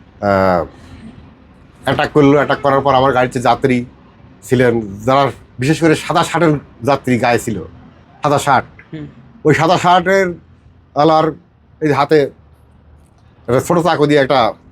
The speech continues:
Speaker 1: স্টেপ করলো, স্টেপ করলে রক্তাক্ত হয়ে গেল, সাদা শার্ট রক্তে রক্ত রঞ্জিত হয়ে গেল একেবারে।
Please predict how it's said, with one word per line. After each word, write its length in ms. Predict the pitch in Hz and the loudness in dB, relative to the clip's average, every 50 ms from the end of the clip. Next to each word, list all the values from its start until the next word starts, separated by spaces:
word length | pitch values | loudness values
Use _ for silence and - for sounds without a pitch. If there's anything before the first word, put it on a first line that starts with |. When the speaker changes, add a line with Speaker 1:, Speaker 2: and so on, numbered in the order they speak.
| _ _ _ - - - - - - - _ _ - - | _ _ _ -20 -20 -20 -20 -20 -20 -20 _ _ -6 -6
Speaker 1:
স্টেপ 240 | 156 - 175 156 - - | -4 -2 -2 -2 -2 -2
করলো, 280 | 135 113 95 87 104 | -4 -4 -4 -6 -10
স্টেপ 180 | 107 - 180 160 160 | -6 -4 -4 -2 0
করলে 220 | 180 180 175 175 | 2 2 4 4
রক্তাক্ত 420 | 156 160 - - - 160 - - 139 | 4 2 2 0 -2 -6 -2 0 2
হয়ে 160 | 147 151 147 | 2 4 4
গেল, 200 | 135 135 131 120 | 2 0 -2 -2
সাদা 280 | - 131 127 139 131 - - | -4 -4 -2 -2 -2 -2 -2
শার্ট 220 | 120 120 131 - - _ _ _ _ _ _ _ _ - | 0 0 0 0 -4 _ _ _ _ _ _ _ _ -2
রক্তে 240 | 139 131 - - 156 | -2 -2 0 0 0
রক্ত 360 | 139 135 - - - - 120 | 0 0 0 -4 -8 -16 -10
রঞ্জিত 400 | 120 113 131 139 131 127 117 - | -4 0 0 2 0 0 -2 -2
হয়ে 180 | 123 123 123 123 | -2 0 0 0
গেল 140 | 120 120 117 | 0 0 0
একেবারে। 360 | 113 110 113 110 110 107 110 | 0 0 0 0 -2 -4 -6